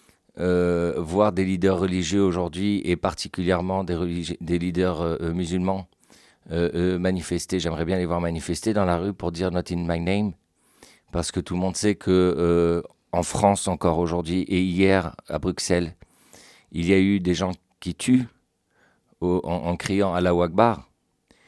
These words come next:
Et le fait de dire « Ce n'est pas nous,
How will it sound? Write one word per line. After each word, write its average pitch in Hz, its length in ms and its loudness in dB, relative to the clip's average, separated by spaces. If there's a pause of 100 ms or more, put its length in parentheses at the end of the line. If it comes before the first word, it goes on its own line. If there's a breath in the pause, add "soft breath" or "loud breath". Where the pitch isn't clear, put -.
(420 soft breath)
Et 98 880 4 (380)
le 107 180 6
fait 117 260 2
de 107 100 4
dire « 104 520 4 (720)
Ce - 180 -2
n'est 101 140 2
pas 107 120 2
nous, 104 200 0